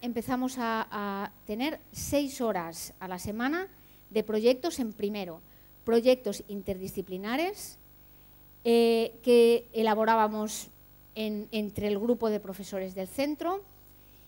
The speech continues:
y que implicaban una dinámica en el aula totalmente diferente.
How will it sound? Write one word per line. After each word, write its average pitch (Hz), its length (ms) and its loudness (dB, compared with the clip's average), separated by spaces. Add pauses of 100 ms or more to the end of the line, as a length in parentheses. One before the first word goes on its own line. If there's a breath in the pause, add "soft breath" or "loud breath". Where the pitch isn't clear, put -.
(320 loud breath)
y 302 180 4
que 302 480 4 (680)
implicaban 277 480 2
una 262 180 2
dinámica 254 340 0
en 226 80 -2
el 233 80 -2
aula 277 260 2
totalmente 233 680 0
diferente. 180 640 -8